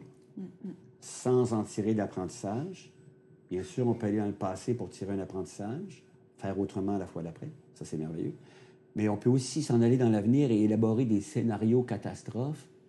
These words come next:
Speaker 2: alors qu'on est assis chez soi, tranquille, en train de prendre un bon repas, et que la réaction de stress est déclenchée inutilement. Donc, si je ramène mon attention dans le présent,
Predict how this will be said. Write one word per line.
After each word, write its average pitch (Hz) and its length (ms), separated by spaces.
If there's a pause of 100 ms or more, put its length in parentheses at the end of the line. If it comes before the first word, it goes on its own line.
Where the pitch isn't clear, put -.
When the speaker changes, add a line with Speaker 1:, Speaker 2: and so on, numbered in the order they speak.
(160)
Speaker 2:
alors 104 240
qu'on 95 100
est 92 220
assis 143 540 (100)
chez - 300
soi, 107 360 (120)
tranquille, 120 640
en 95 120
train 101 180
de 98 60
prendre 107 280
un 90 80
bon 104 220
repas, 117 520 (460)
et 107 100
que 110 80
la 107 120
réaction 107 380
de 101 120
stress - 340
est 92 40
déclenchée 92 640 (280)
inutilement. 104 1040 (480)
Donc, 92 180
si 123 140
je 117 80
ramène 120 200
mon 104 120
attention 104 380
dans 104 100
le 90 60
présent, 95 420